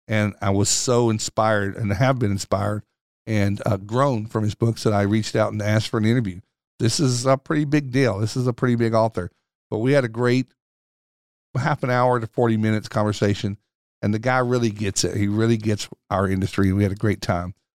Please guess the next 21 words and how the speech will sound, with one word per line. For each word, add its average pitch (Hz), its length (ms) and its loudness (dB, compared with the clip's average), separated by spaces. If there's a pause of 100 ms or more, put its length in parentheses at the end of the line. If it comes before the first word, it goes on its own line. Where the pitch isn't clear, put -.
(220)
So 117 340 2 (560)
I 123 40 -4
wanna 131 160 0
give 143 180 0
you 165 80 4
a 139 40 2
sneak 156 340 -2
peek 151 300 0
of 127 180 0
our 120 360 2
season 120 480 0
three, 151 420 2 (540)
a 113 60 0
little 135 300 2
bit 131 160 2
of 117 180 2
a 113 440 0 (300)
couple 147 200 0
of - 80 -2
clips - 580 0
of 107 540 0